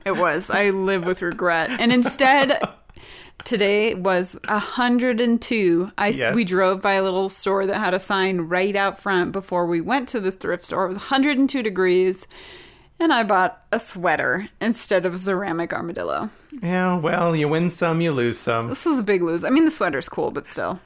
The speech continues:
Speaker 1: I can't
Speaker 2: No,
Speaker 1: wear
Speaker 2: it's
Speaker 1: it
Speaker 2: hot.
Speaker 1: forever.
Speaker 2: <laughs>
Speaker 1: What did you find?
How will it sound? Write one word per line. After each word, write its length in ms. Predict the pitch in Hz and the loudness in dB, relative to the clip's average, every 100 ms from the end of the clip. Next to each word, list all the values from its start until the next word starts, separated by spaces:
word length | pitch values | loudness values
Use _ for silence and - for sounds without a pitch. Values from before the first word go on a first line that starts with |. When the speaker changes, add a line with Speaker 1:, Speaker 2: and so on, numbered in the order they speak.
| - | -10
Speaker 1:
I 60 | - | -8
can't 300 | - 175 160 | -2 0 2
Speaker 2:
No, 60 | |
Speaker 1:
wear 160 | 123 170 | 2 2
Speaker 2:
it's 60 | - | 0
Speaker 1:
it 40 | |
Speaker 2:
hot. 120 | 113 | 0
Speaker 1:
forever. 600 | 175 - 180 180 151 165 - | 2 2 0 0 0 0 -2
Speaker 2:
<laughs> 60 | - - 214 - - - - - - - - | -8 -8 -10 -10 -10 -8 -6 -8 -10 -14 -4
Speaker 1:
What 200 | 233 320 | 2 4
did 240 | 302 - | 2 2
you 140 | 269 | 2
find? 400 | 262 233 180 196 | 2 2 0 0